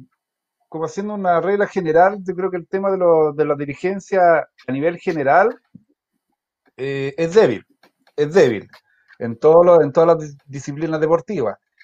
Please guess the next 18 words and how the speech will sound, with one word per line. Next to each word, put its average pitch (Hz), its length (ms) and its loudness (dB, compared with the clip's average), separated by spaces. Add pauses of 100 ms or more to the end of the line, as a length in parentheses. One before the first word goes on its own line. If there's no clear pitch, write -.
(340)
Hemos 202 280 2
visto, 240 300 -2
sí, 233 300 -6
que 220 100 2
hay 214 140 4
algunas 220 340 -2
que 208 140 0
ha-, 170 520 4 (220)
se 175 100 -6
han 175 120 -2
potenciado 185 680 0
harto 190 580 0
y 147 200 -20
que, 147 380 -4
em, 139 120 -10 (240)
su 147 200 -12
estructura 180 960 0
ha 156 60 -8